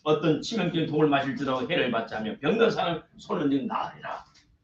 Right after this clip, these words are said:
그래서 하나님께서 하늘의 능력, 영적인 영역을 지배할 수 있는 영권, 물질 세계를 지배할 수 있는 영권,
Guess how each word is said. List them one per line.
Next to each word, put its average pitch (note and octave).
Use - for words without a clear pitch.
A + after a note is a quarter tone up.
그래서 E4
하나님께서 B3
하늘의 F4
능력, C4
영적인 A3+
영역을 F#3+
지배할 D#3
수 D3+
있는 A#2+
영권, C3
물질 C#4+
세계를 G#3+
지배할 F3
수 E3
있는 D3+
영권, A#2+